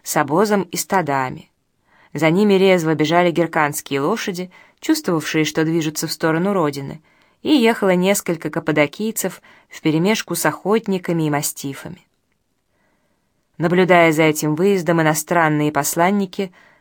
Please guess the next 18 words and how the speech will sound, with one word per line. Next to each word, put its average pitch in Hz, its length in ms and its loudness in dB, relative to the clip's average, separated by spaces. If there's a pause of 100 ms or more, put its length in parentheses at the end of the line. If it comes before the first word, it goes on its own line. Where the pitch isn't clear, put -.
высказывали 233 520 2
предположения 190 840 2
о 180 40 2
грядущей 170 540 0
новой 170 340 0
войне. 151 460 -2 (920)
Хранители 160 480 0
закона 156 480 0
объясняли, 175 680 -4 (300)
что - 260 -4
Кир, 226 360 2
обычно 160 440 0
путешествующий 160 880 -4
вдоль 160 300 0
границ, 160 520 -2 (400)
почувствовал 240 520 -2
необходимость 226 720 0
посетить 190 600 -4